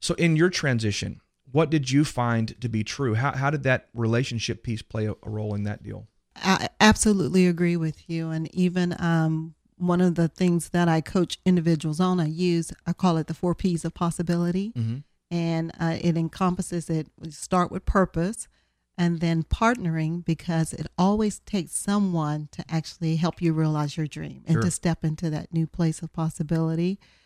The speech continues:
Speaker 2: Uh, so it's partnering, presentation, which basically just, if you brought it down to one central thing, it's like honing the message,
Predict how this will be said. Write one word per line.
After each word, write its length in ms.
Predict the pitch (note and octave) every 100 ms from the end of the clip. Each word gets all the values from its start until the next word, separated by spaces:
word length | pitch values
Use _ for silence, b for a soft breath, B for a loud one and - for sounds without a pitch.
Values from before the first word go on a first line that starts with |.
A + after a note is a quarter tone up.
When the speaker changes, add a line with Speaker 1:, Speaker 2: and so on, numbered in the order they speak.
| b b -
Speaker 2:
Uh, 220 | E3 D#3
so 400 | - F#3 E3+ D#3+
it's 160 | D#3+ - _ -
partnering, 460 | G3 F3+ F#3+ F#3 D#3 -
presentation, 960 | A#3+ A#3 G#3+ F#3 G3 F#3+ - G3+ G3 - b b -
which 200 | F3 - F3
basically 480 | F#3 F#3+ G3 F#3 F3
just, 300 | E3+ E3+ - _ _ -
if 220 | F3 -
you 160 | F#3 F3
brought 340 | D3+ F3+ F3+
it 120 | F#3
down 300 | F#3 F3 E3+
to 260 | - - E3+
one 340 | D#3+ E3+ F3
central 380 | E3+ - E3+ F3
thing, 260 | - E3+ E3
it's 220 | E3 -
like 160 | D#3 -
honing 500 | - F#3+ F#3+ F#3 F3
the 80 |
message, 560 | E3 D#3 D3+ - -